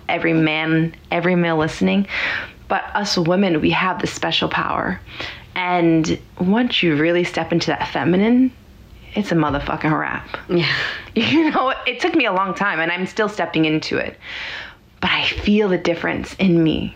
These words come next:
Speaker 2: Yeah.
Speaker 1: You know, and it's started from surrender. From saying, "I don't wanna be hard.
Speaker 2: Yeah.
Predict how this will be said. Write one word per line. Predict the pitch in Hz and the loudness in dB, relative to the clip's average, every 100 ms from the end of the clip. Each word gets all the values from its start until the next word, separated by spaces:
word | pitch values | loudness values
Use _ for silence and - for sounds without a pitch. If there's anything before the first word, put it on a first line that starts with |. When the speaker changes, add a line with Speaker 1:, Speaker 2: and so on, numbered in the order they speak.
| - | -12
Speaker 2:
Yeah. | - 151 135 - - - | -8 -8 -10 -18 -20 -2
Speaker 1:
You | 180 | 0
know, | 170 139 202 - - - - | 2 0 -4 -6 -16 -10 -4
and | 185 | 0
it's | 180 170 - - - | 0 -2 -10 -16 -12
started | - - 160 165 | -6 -4 0 0
from | - 165 151 | -2 -4 -4
surrender. | - 160 160 - 165 - - - - - - - - - | -2 -2 -2 -4 -8 -14 -20 -20 -20 -20 -20 -20 -20 -6
From | 180 165 | -2 -2
saying, | 160 180 175 165 170 | -2 -2 -2 -2 -2
"I | 185 | -2
don't | 226 185 | 0 2
wanna | 151 156 - | 2 0 -2
be | - | -2
hard. | 156 156 - - - | -2 -2 -4 -8 -12
Speaker 2:
Yeah. | 180 | -14